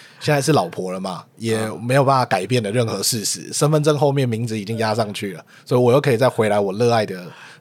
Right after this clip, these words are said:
Speaker 1: 的，的球队，热爱的工作这样子。
Speaker 2: 好啦，如果以后有机会想要成为我们同事的人，可以把这个当成是一个参考的经验跟这个教战守则，当然这是开玩笑的啦。
Speaker 1: <laughs> 对啊。
Speaker 2: 希望都能够兼顾。那当然，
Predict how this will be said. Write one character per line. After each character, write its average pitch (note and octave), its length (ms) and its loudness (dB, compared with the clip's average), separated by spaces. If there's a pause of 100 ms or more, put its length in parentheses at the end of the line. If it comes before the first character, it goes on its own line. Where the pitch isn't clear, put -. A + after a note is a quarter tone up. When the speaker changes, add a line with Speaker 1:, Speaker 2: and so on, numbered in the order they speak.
Speaker 1:
的， G#2+ 260 -2
的 A2+ 140 0
球 G2+ 220 -2
队， G#2+ 200 2
热 A2 140 -2
爱 G#2+ 120 0
的 G2 80 -6
工 F#2 180 -8
作 F#2 220 -8
这 E2 80 -14
样 D2 160 -18
子。 - 120 -18
Speaker 2:
好 - 140 -14
啦， G2+ 140 -6
如 C3 100 0
果 C#3+ 80 -2
以 D3 80 -2
后 C3+ 140 0
有 A#2 100 2
机 A#2+ 160 -4
会 B2+ 100 0
想 A#2+ 140 -2
要 A2 60 0
成 A#2+ 120 0
为 A#2 60 -4
我 G#2+ 60 -6
们 G2 120 -10
同 G#2+ 200 -12
事 B2+ 160 -4
的 G2+ 100 -4
人， F#2+ 80 -6
可 A#2 140 -4
以 - 40 2
把 F#2+ 140 0
这 - 100 -4
个 G#2+ 120 -2
当 G#2+ 180 -2
成 G2+ 160 -6
是 G#2+ 140 -4
一 G#2 40 -2
个 G#2 120 -4
参 A#2 200 -4
考 A2+ 140 -4
的 F#2+ 100 -6
经 A#2+ 280 -4
验 C3 180 0
跟 A#2+ 240 0
这 C3 100 0
个 A2+ 140 0
教 A2+ 220 2
战 A2+ 200 0
守 F#2+ 220 0
则， D#2+ 300 -8 (260)
当 A#2+ 100 2
然 F#3 80 4
这 A#2+ 140 0
是 A#2+ 80 -2
开 A#2 140 -2
玩 G2 180 -2
笑 F#2+ 180 -2
的 F2+ 120 -8
啦。 E2 140 -4
Speaker 1:
<laughs> - 40 -4
对 C3 100 0
啊。 G#2 140 0
Speaker 2:
希 D3+ 220 2
望 E3+ 180 6
都 D3+ 200 2
能 A2+ 140 -2
够 B2+ 140 4
兼 A#2+ 260 0
顾。 B2+ 200 -4
那 E3 100 2
当 F3+ 160 4
然， C3+ 140 -2